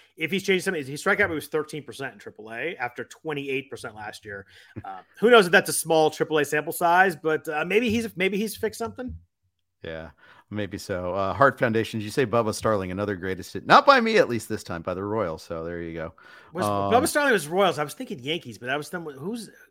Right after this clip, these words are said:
Speaker 1: who's the, oh, I was, I don't know who I'm thinking of Yankees.
Speaker 2: It's
Speaker 1: I
Speaker 2: hard
Speaker 1: think
Speaker 2: to
Speaker 1: I'm thinking,
Speaker 2: separate all the Bubbas.
Speaker 1: I think I'm
Speaker 2: In-,
Speaker 1: s-, for randomly, I think I was thinking of Shane
Speaker 2: including Casey
Speaker 1: Spencer.
Speaker 2: Bubba. Yeah.
Speaker 1: There is Casey Bubba, too. Um,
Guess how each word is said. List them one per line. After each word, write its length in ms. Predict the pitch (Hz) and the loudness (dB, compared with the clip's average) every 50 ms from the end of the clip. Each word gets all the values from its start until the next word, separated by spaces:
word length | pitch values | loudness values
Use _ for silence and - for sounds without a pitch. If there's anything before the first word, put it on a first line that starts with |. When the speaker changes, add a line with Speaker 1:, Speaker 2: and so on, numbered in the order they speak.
| _ _ - | _ _ -10
Speaker 1:
who's 220 | - 240 302 - | -8 -8 -6 -4
the, 280 | - 233 196 175 160 143 | 2 4 6 6 6 4
oh, 220 | 135 139 143 143 143 | 2 -2 -4 -6 -6
I 100 | - 131 | -8 -10
was, 140 | 147 156 - _ _ _ | -14 -14 -18 _ _ _
I 40 | - | -18
don't 80 | 180 | -14
know 100 | 196 165 | -12 -12
who 80 | 127 131 | -10 -10
I'm 80 | 123 104 | -12 -14
thinking 240 | - 104 90 95 | -14 -18 -18 -18
of 60 | 92 95 | -18 -18
Yankees. 460 | 95 95 92 _ 87 80 - - _ _ _ _ _ _ _ _ - - - | -20 -20 -20 _ _ -20 -20 -20 _ _ _ _ _ _ _ _ -16 -12 -10
Speaker 2:
It's 120 | - - | -10 -4
Speaker 1:
I 40 | - | 0
Speaker 2:
hard 100 | 147 143 | 0 0
Speaker 1:
think 120 | 359 330 - | 0 0 0
Speaker 2:
to 80 | - | -2
Speaker 1:
I'm 40 | 135 - | -2 0
thinking, 20 | |
Speaker 2:
separate 180 | - 135 123 113 | 0 0 0 2
all 120 | 113 110 | 2 0
the 80 | 101 95 | 0 -2
Bubbas. 440 | 85 101 95 90 87 85 82 - | -2 -2 -2 -2 -4 -6 -6 -10
Speaker 1:
I 220 | - - 69 78 92 | -14 -16 -16 -14 -12
think 160 | - - 233 | -10 -8 -8
I'm 80 | 262 240 | -8 -8
Speaker 2:
In-, 80 | 98 104 | -8 -8
Speaker 1:
s-, 140 | - - | -10 -10
for 180 | - - - 151 | -12 -8 -4 2
randomly, 320 | 143 160 180 202 202 180 | 6 6 6 6 6 4
I 60 | 156 139 | 2 0
think 180 | 120 165 160 | 0 -2 -2
I 40 | 165 | -2
was 120 | 156 139 | -2 -2
thinking 180 | - 170 151 147 | -4 -6 -6 -4
of 80 | 127 110 | -4 -4
Shane 200 | 113 110 143 151 | -4 -2 0 0
Speaker 2:
including 160 | 147 131 107 | 0 0 0
Casey 320 | - 139 135 123 - 110 | 0 0 0 0 0 -4
Speaker 1:
Spencer. 100 | 101 95 | -6 -6
Speaker 2:
Bubba. 260 | 92 85 82 87 85 - _ _ _ _ _ _ _ | -6 -6 -6 -8 -10 -12 _ _ _ _ _ _ _
Yeah. 120 | - 92 92 - - - _ _ _ _ | -12 -12 -12 -14 -16 -20 _ _ _ _
Speaker 1:
There 140 | - 135 156 | 2 2 2
is 80 | 196 | 2
Casey 320 | 190 - 165 180 190 - 135 | 2 -2 -8 -8 -6 -8 -8
Bubba, 260 | 120 120 107 107 104 | -6 -8 -8 -8 -10
too. 200 | - 135 120 107 - - - - - - - | -8 -8 -8 -8 -10 -16 -20 -20 -16 -4 4
Um, 640 | 175 175 180 180 175 170 170 165 160 156 143 117 | 8 10 10 12 10 10 8 6 4 0 -4 -12